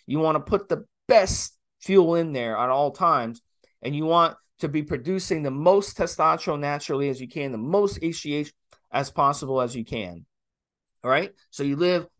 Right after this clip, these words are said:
a long and, and prosperous life. You don't wanna shut that off and, and just, and, and just fucking do whatever you want, right? And, and you have your H G H levels crash, your testosterone levels crash,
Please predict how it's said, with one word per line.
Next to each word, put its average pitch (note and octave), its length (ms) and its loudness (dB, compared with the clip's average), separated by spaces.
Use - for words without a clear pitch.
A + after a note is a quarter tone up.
a B2 80 -2
long F3 540 2
and, C3+ 180 -12
and B2 160 -12
prosperous C#3+ 580 0
life. D3+ 300 2
You C#3 120 -2
don't A3 240 4
wanna G3 520 2
shut - 380 0
that D#3+ 240 -4
off F3 420 2
and, C3+ 200 -12
and C#3+ 200 -4
just, E3+ 340 -2
and, C3+ 240 -4
and C#3 140 -4
just D#3+ 400 -4
fucking D#3 320 -2
do E3 100 2
whatever F3+ 240 4
you D3+ 180 -2
want, F3 320 -2
right? D#3 340 -4
And, C#3+ 160 -8
and C#3+ 280 -8
you D3 120 -2
have E3+ 200 0
your E3 100 -2
H E3+ 240 -2
G E3+ 100 -4
H D#3+ 180 -4
levels D3+ 300 -2
crash, E3 440 -6
your C#3 120 -8
testosterone D#3 560 -4
levels B2+ 220 -8
crash, B2 500 -10